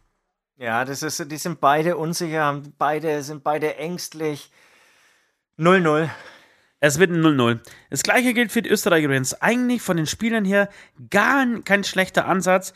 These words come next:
Speaker 2: Am Ende verkacken sie es immer. Und nachdem Nordmazedonien mein Geheimfavorit ist, äh, wird Österreich ein Debakel erleben und eins zu vier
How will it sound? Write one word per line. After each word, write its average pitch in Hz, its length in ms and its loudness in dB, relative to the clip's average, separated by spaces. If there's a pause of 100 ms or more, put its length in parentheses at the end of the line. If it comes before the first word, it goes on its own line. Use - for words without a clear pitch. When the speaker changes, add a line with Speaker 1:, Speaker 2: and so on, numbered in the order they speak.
(280)
Speaker 2:
Am 139 180 -2
Ende 185 260 2
verkacken - 600 -4
sie 165 100 0
es 147 140 -2
immer. 170 200 2
Und 151 100 2
nachdem 180 300 0
Nordmazedonien 220 720 2
mein 165 240 2
Geheimfavorit 147 720 0
ist, 180 200 -4 (320)
äh, 139 300 4
wird 208 260 2
Österreich 156 600 0 (400)
ein 143 340 0
Debakel 180 580 2
erleben 147 440 0
und 143 280 -4
eins 214 380 0
zu 185 100 0
vier 233 640 0